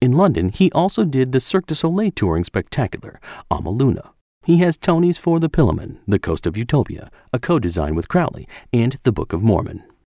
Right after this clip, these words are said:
David Rockwell was a celebrity architect slash designer for his restaurants and bars, including the many outposts of the Nobu Empire, before finally realizing his dream to be a Broadway designer,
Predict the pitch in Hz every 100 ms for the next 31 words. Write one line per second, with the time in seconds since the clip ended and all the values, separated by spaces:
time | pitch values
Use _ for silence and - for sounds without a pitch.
0 | _ _ _ _ 117 135 190 226 139 90
1 | - 90 - - 107 104 104 117 160 170
2 | 156 170 185 - 101 98 - 82 - -
3 | 90 73 - 117 143 107 - - 123 117
4 | 135 - 147 107 - 76 82 110 127 107
5 | - - - 135 160 175 196 135 110 131
6 | 208 - 123 - - - - - 107 131
7 | 139 135 95 80 95 120 - - - -
8 | 143 127 147 - 202 214 233 226 160 139
9 | 110 104 107 107 98 - 156 90 101 123
10 | 104 95 - 87 73 78 76 104 113 92
11 | 131 -